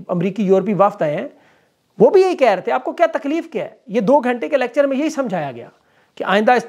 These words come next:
इसराइल फ़लस्तीन के मामले पर इसराइल का नाम नहीं लेना। और यही ताकत का जोर है। अमेरिका और बरतानिया अपनी एजेंसियों से ग्राउंड पर जो पाकिस्तान में हो रहा है, वो एक एक मालूमात जानते हैं क्या है। उन्हें पता है ये अमेरिका के अहम लोग मिडिल ईस्ट से और ये लोग आए सारे, जेल यात्रा जो करने, जेल हकाम कहते हैं, "जी ऐसा कुछ नहीं हुआ,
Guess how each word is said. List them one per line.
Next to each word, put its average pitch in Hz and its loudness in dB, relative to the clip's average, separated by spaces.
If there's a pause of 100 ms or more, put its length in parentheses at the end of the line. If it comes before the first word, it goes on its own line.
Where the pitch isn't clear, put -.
(100)
इसराइल 214 0
फ़लस्तीन 202 -4
के 202 -2
मामले 160 -2
पर 208 -2
इसराइल 165 0
का 175 2
नाम 139 -2
नहीं 156 -2
लेना। 110 -10 (720)
और 143 2
यही 226 6
ताकत 240 2
का 202 4
जोर 147 -6
है। 139 -14
अमेरिका 180 -2
और 226 0
बरतानिया 202 0
अपनी 208 -2
एजेंसियों 202 0
से 247 2 (320)
ग्राउंड 247 2
पर 294 4
जो 277 -8
पाकिस्तान 226 -8
में 202 -12
हो 185 -8
रहा 240 -6
है, 254 -6
वो - -14
एक 233 -6
एक 214 -4
मालूमात 170 -4
जानते 156 -4
हैं 160 0
क्या 160 -6
है। - -14 (760)
उन्हें 240 6
पता 254 4
है 170 2
ये 240 6
अमेरिका 202 -2
के 240 -6
अहम 269 0
लोग 240 4
मिडिल 202 -6
ईस्ट 202 -12
से 196 -2
और 180 -4
ये 175 -4
लोग 175 -6
आए 165 -6
सारे, 135 -10
जेल 180 2
यात्रा 170 2
जो 160 -4
करने, 151 -8
जेल 220 4
हकाम 240 2
कहते 240 -2
हैं, 254 -2
"जी 262 -2
ऐसा 240 -2
कुछ 247 -10
नहीं 233 -4
हुआ, 208 2